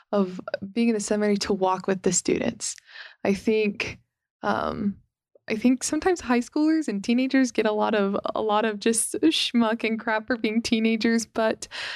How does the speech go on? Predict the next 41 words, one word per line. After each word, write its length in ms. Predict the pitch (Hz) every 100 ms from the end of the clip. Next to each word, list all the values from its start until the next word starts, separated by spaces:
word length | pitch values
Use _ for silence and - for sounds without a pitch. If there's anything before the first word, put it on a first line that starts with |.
| - -
uh, 240 | 208 196 196
having 260 | 214 247
this 140 | 262 -
time 320 | 202 208 254
to 140 | 214
really, 540 | 190 196 220 247 247 - _ - - 190
really, 420 | 202 262 247 196
I 100 | 202
just 220 | 226 226
feel 100 | 269
like 120 | 220
I'm 120 | 202
in 140 | 208 214
the, 260 | 190 185 -
in 100 | 240
the 80 | 202
barracks 540 | 165 170 185 208 -
with 160 | 170 165
them. 180 | 160 165
Like, 220 | 175 185
I 160 | 185 -
just, 480 | 233 226 214 - - - - - -
I'm 240 | 214 202
with 220 | 202 220 214
them 260 | 214 202
and, 120 | 196
and 140 | 202 214
I'm 200 | 208 208
seeing 340 | - 240 247
what 160 | 214 214
they're 100 | 202
seeing 380 | - 226 240 226
and 80 |
experience 440 | 196 - 262 262 -
what 100 | 208
they're 80 | 208
experiencing. 720 | - - 233 254 214 214 196
And 100 | 196
it, 220 | 202 214 - - - -
and 100 | 233
it's 220 | 240 220